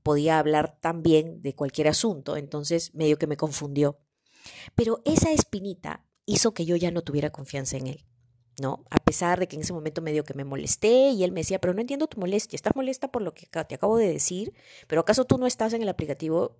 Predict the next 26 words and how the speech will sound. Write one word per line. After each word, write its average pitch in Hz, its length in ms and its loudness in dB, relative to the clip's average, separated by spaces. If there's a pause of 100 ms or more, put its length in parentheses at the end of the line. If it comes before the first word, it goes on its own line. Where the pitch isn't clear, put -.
Y 135 100 -16
yo, 139 160 0
"No, 180 280 6
no 139 160 -2
estoy". 196 420 2 (920)
Pero 160 200 2
bueno, 302 300 4
no 214 80 2
hemos 262 180 0
quedado 208 360 4
en 190 160 0
nada 240 640 0
y, 156 260 -2
en 190 100 -2
fin. 131 240 -4 (1040)
Entonces, 185 720 0
¿qué 294 100 -2
pasaba 233 480 2
ahí? 165 280 -2 (360)
Que 214 200 2
yo 269 180 0
no 294 140 -6
había 277 200 0
definido 180 480 0
conmigo 165 400 -4
misma 151 440 0